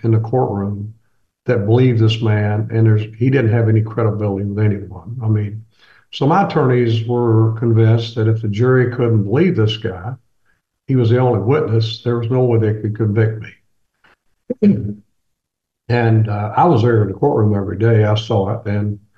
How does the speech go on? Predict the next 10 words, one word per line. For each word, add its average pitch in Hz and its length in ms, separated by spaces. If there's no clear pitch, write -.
and 113 100
there's 110 140
no 117 140
question 110 600
that 104 340
this 123 300
man 107 240
had 101 180
no 127 160
credibility. 101 640